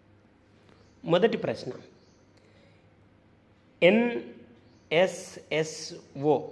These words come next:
ఎన్ఎస్ఎస్ఓ సిక్స్టీ ఎయిట్ రౌండ్ గణాంకాల ప్రకారం, ఎన్ఎస్ఎస్ఓ అరవై ఎనిమిదవ రౌండ్ గణాంకాల ప్రకారం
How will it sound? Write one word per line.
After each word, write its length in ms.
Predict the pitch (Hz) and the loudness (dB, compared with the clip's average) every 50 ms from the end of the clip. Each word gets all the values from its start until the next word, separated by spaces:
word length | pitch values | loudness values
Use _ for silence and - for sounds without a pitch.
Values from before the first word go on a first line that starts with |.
| - - - - - - | -16 -20 -20 -20 -6 -2
ఎన్ఎస్ఎస్ఓ 1080 | 147 156 180 196 214 214 - - 151 147 - 165 151 - - - - 143 147 151 131 113 - - - - - - - _ _ _ - _ _ _ _ _ - | 0 2 2 2 2 0 -2 -4 -6 -4 -4 -4 -6 -6 -8 -12 -6 -2 0 0 0 -2 -6 -12 -18 -20 -20 -20 -20 _ _ _ -20 _ _ _ _ _ -20
సిక్స్టీ 600 | - - 208 180 - - - - - 233 233 226 208 165 151 156 165 | -10 -8 -8 -6 -6 -10 -10 -6 -4 -2 -2 0 0 2 2 2 2
ఎయిట్ 260 | 190 202 - - - - - - - - - - _ _ _ _ _ _ _ _ _ _ _ _ _ _ _ _ - 131 131 | 2 0 -4 -10 -14 -16 -18 -20 -20 -20 -20 -20 _ _ _ _ _ _ _ _ _ _ _ _ _ _ _ _ -6 2 4
రౌండ్ 420 | 151 170 202 233 240 233 220 202 - - - - - - 135 123 | 6 6 6 6 4 2 -2 -6 -8 -12 -16 -20 -18 -16 -6 -2
గణాంకాల 640 | 139 143 160 180 180 185 185 185 - 170 170 170 165 | 0 2 4 4 6 4 4 4 4 4 4 4 2
ప్రకారం, 540 | 156 - 139 123 - - 127 123 123 117 - - - - - _ _ _ _ _ 147 160 | 0 0 -6 -10 -10 -10 -10 -8 -8 -10 -10 -12 -20 -20 -20 _ _ _ _ _ 2 4
ఎన్ఎస్ఎస్ఓ 920 | 185 196 214 196 202 - 147 147 175 165 156 - - 156 151 156 147 127 - 123 131 | 4 4 2 0 0 -2 -2 0 0 -2 -4 -4 -6 -4 0 0 0 0 0 -2 0
అరవై 240 | 143 160 165 156 | 2 4 4 4
ఎనిమిదవ 600 | 151 147 160 165 170 165 170 165 165 160 135 123 127 127 | 4 4 2 2 2 2 2 2 4 4 2 2 0 0
రౌండ్ 440 | 131 139 151 170 175 165 156 135 | 0 0 2 2 2 0 0 -2
గణాంకాల 540 | 135 131 143 143 143 143 143 143 135 131 131 | -2 0 0 0 -2 -2 0 0 0 0 0
ప్రకారం 480 | 123 - - 113 - 127 117 120 240 | -2 -4 -6 -4 -2 -2 -2 -2 -2